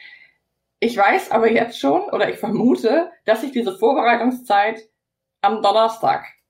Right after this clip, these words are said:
wahrscheinlich Donnerstagnachmittag, nutzen werde.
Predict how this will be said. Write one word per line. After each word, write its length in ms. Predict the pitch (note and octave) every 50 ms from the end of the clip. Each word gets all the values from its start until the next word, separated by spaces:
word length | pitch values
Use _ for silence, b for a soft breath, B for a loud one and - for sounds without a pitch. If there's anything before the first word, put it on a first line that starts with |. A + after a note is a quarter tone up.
| _ _
wahrscheinlich 460 | - F#3 F#3 G3+ G3+ A3 A#3 B3 A#3+
Donnerstagnachmittag, 1120 | G3+ G3+ G#3 G#3 - G3 F#3+ - F3 - F3 F#3 - F#3 F3+ E3 - - - - - - - - _
nutzen 400 | - F#3 F3+ F3+ - - D#3+ C#3
werde. 340 | C#3 C#3+ - - - - -